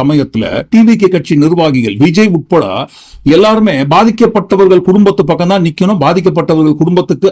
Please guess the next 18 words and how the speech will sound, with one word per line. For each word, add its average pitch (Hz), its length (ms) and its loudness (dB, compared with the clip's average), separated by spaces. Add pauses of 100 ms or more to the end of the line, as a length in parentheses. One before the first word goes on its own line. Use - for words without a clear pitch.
ஆதரவாகத்தான் 156 760 0
வந்திருக்கணும். 147 540 -4 (480)
இந்த 135 200 2
தளபதி, 185 500 0
தளபதின்னு 170 460 -2
சொல்லி 160 140 0
ஊருக்குள்ள 160 300 4
சுத்தி 147 260 -2
நிக்கிற 143 220 0
இந்த 127 240 0
ஜாம்பிஸ் 180 460 0
கூட்டம்லாம், 127 640 -2 (400)
"We 196 160 4
stand 220 420 2 (100)
with 185 300 0
victims" 185 420 2 (180)
அப்படின்ற 196 300 2
ஒரு 185 180 4